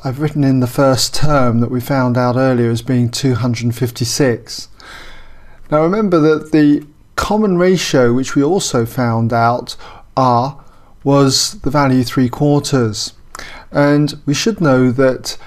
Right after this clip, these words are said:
if R is a value that is greater than minus one and less than one, that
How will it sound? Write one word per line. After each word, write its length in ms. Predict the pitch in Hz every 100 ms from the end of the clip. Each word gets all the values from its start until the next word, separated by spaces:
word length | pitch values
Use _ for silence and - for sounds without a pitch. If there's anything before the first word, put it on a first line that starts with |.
| - - -
if 200 | 160 180
R 500 | 175 143 113 117 - -
is 160 | 139 120
a 60 |
value 420 | 131 156 143 123 117
that 380 | 127 127 113 - -
is 440 | 127 123 120 -
greater 400 | 127 135 170 -
than 120 | 160
minus 460 | 139 131 120 117 -
one 240 | 113 117
and 320 | 113 107 107 - -
less 260 | 127 117
than 220 | - 131 123
one, 400 | 120 113 113 117 - - -
that 420 | 135 131 -